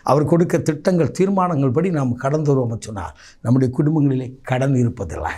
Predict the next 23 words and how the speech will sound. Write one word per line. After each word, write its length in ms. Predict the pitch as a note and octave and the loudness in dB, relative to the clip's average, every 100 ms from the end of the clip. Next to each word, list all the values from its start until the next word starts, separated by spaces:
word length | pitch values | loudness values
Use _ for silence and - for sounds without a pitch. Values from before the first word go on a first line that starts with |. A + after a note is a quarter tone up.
| - - - - | -14 -20 -12 0
"நீயோ 380 | F3 G3 G#3 G#3+ | 2 4 2 2
அநேக 300 | F3+ F3 D3+ | 2 2 2
ஜாதிகளுக்கு 640 | D#3 A#3+ C4+ B3 A#3 A3+ | 2 2 2 2 0 -2
கடன் 260 | F#3+ F#3 F3 | -4 -4 -4
கொடுப்பாய்" 320 | E3+ B2+ D3 | -6 -4 -6
என்று 140 | C3 C3 | -6 -10
சொன்னார். 480 | B2+ G2 D#2+ - _ _ _ _ | -12 -12 -16 -18 _ _ _ _
"நீயோ 680 | C#3 G3 A3+ C#4 C#4 - - - | 0 2 4 4 2 -6 -16 -10
அநேகர் 580 | D3 G#3+ D4+ D#4 D4 | -2 0 0 -2 -4
கண்களுக்கு 540 | B3 B3+ D#4 C#4+ C4 A#3+ | -4 -4 -2 -2 -2 -4
மத்தியிலே 380 | A3+ A#3 C4+ A#3+ | -4 -2 -2 -2
உன்னை 300 | E3+ F#3 F3 | -4 -4 -2
உயர்த்தி 380 | G3+ D4+ G#3 | 0 -2 -2
ஆசீர்வதிப்பேன்" 580 | A#3+ A3+ A#3+ A3 G#3+ G#3+ | -2 -2 -4 -4 -4 -6
என்று 160 | F#3+ F3 | -8 -8
சொன்னவர் 460 | E3+ C#3 G2+ F2 _ _ _ _ | -8 -8 -10 -12 _ _ _ _
அப்படியே 540 | - G#2+ - A#2 G#2+ G2+ | -10 -10 -8 -6 -6 -8
செய்வார். 540 | - - - - - - _ _ | -10 -12 -16 -16 -20 -20 _ _
நாம் 260 | - G#2+ A2+ | -6 -2 -2
ஜெபிப்போமா? 640 | A#2 F#2+ F#2 E2 C#2+ - - _ _ _ | -2 -6 -8 -10 -10 -14 -18 _ _ _
மகா 320 | F#2 F2+ A#2+ | -10 -2 -2
பரிசுத்தமுள்ள 600 | A#2+ G#2+ - B2 G2 F#2 E2 - | 0 -4 -4 -8 -6 -8 -8 -12
தகப்பனே, 420 | - - - | -14 -16 -18